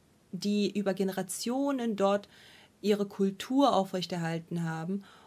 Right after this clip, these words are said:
und dort gewohnt haben, wie halt wir auch. Imagine, da kommen jetzt zukünftig irgendwelche Leute auf unseren Kontinent und sagen so, "Ja, der gehört jetzt uns, weil wir haben ihn gefunden." Und du stehst so,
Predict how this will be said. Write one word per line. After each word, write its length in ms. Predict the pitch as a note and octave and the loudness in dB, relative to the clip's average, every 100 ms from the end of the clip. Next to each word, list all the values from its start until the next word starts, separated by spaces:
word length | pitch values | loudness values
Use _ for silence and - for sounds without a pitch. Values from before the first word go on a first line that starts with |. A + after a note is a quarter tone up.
| - | -4
und 320 | G3+ G3+ G3 - | 2 4 4 2
dort 400 | F#3 G#3 G#3+ - | 2 2 2 0
gewohnt 380 | G#3 G#3 B3+ A#3+ | 0 2 2 2
haben, 140 | A3+ | 2
wie 220 | A3+ A#3 | 2 0
halt 280 | G#3 A3 G#3+ | 2 0 0
wir 220 | G#3+ - | 0 4
auch. 200 | A3+ F3+ | 4 2
Imagine, 680 | - G3 G3+ B3 D4+ D4 A#3 | 2 4 6 6 6 4 2
da 100 | G3+ | 0
kommen 280 | G3+ A#3 A#3 | 0 0 2
jetzt 260 | G3+ G3 | 0 -4
zukünftig 580 | - C4+ C4+ G#3 G3+ G3+ | -4 -4 -2 -4 -2 -2
irgendwelche 540 | - G#3+ G3+ F#3+ F3 E3 | 2 2 2 -2 -4 0
Leute 420 | F3+ C4 D#4 G3 | 2 4 2 -2
auf 100 | G3 | -2
unseren 260 | F#3 F3 | -4 -4
Kontinent 500 | E3 C4 C#4 F#3+ F3 | -4 -4 -2 -2 -2
und 120 | F3 E3+ | -4 0
sagen 340 | F#3+ F3+ F3+ | 2 0 -2
so, 140 | F3 - - - | -8 -10 -16 4
"Ja, 80 | G4+ | 8
der 140 | F4+ E4 | 8 10
gehört 260 | D#4 D#4 | 8 8
jetzt 180 | D#4 C#4+ | 4 4
uns, 480 | D#4 E4 D4+ D#4 - - - - - | 4 4 2 -2 -6 -20 -20 -12 2
weil 220 | C#4+ D#4 | 6 8
wir 120 | D4+ | 12
haben 120 | D4 | 12
ihn 140 | D#4+ C#4+ | 10 6
gefunden." 600 | D4 - E4+ E4 D#4 A#3 | 2 4 6 6 4 4
Und 220 | A3+ G#3 | 4 2
du 60 | G#3+ | -2
stehst 380 | - A#3 A#3 | 0 2 2
so, 220 | A#3 G#3+ | 4 4